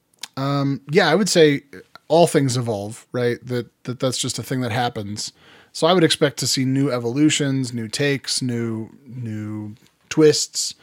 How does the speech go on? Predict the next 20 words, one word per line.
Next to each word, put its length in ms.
Um, 520
you 100
know, 120
but 260
I 140
think 300
the 80
question 360
of 240
has 200
it 80
hit 120
its 240
peak? 480
Um, 680
I 40
feel 180
like 160
we're 60
probably 480